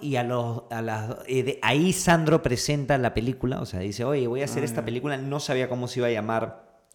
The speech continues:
Speaker 1: no sabía muy bien de qué se iba a tratar, por lo que yo sentí,
Speaker 2: <laughs>
Speaker 1: pero, pero dice, "Bueno, y falta mi película que estoy escribiendo", no dan muchos detalles y bueno. Y la
Speaker 2: Ah,
Speaker 1: cosa
Speaker 2: ya.
Speaker 1: es que, eh, a las dos o tres semanas me llaman para el casting.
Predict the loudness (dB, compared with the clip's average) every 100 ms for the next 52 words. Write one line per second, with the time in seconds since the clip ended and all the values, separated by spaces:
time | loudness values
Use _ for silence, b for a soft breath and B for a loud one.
0 | _ _ -4 -2 0 2 2 2 0 0
1 | 0 0 2 2 0 -2 -2 -2 0 0
2 | 0 -2 2 4 6 4 0 B B B
3 | -2 0 2 0 2 2 2 2 0 2
4 | 0 0 -6 -12 -12 0 2 4 4 4
5 | 0 -4 -2 2 4 4 2 2 4 4
6 | 2 -2 0 0 2 -2 -2 -2 -2 0
7 | 2 2 0 -6 -4 -2 0 -2 -2 0
8 | 2 4 4 2 0 0 0 -2 -2 -2
9 | -2 -2 -2 -2 -4 -8 -12 -12 B B
10 | B B B -8 -4 -2 0 0 0 0
11 | -2 -2 0 0 -2 -4 0 2 0 -2
12 | -4 -6 -10 -14 -6 -2 0 0 -4 -8
13 | -12 -12 0 2 2 0 -2 -4 -2 -2
14 | -2 -2 -2 -2 -2 -2 -6 -10 -12 -16